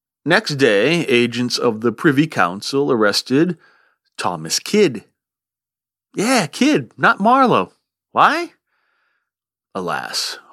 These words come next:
who can fathom the bureaucratic mind? There was a general feeling among the great and powerful that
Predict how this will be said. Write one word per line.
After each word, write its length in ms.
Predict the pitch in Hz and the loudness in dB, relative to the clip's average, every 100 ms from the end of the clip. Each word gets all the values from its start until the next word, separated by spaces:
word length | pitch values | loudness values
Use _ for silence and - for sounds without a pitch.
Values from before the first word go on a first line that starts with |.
| - | -6
who 160 | 226 | -6
can 240 | 262 - 202 | -4 -6 -6
fathom 720 | - - 127 - 143 147 131 | -8 -8 -4 -4 -2 -4 -4
the 80 | 113 | -10
bureaucratic 840 | - 104 117 107 - 107 107 - | -6 -4 -4 -6 -6 -6 -6 -6
mind? 600 | 95 95 87 80 80 - _ _ _ _ _ _ _ _ _ _ _ _ | -4 -2 -4 -8 -14 -20 _ _ _ _ _ _ _ _ _ _ _ _
There 100 | 370 | 2
was 140 | 262 139 | 4 2
a 60 | |
general 500 | 120 98 117 135 117 | 0 0 2 2 0
feeling 560 | 90 92 90 92 123 113 | -2 -4 -2 0 0 0
among 320 | 95 95 95 | 0 -2 -2
the 280 | 92 90 90 _ | -2 -2 -4 _
great 280 | - 113 104 | 0 0 0
and 120 | 107 | -6
powerful 640 | - 90 92 107 - 107 | -4 -2 0 -2 0 0
that 220 | 98 92 | 0 -4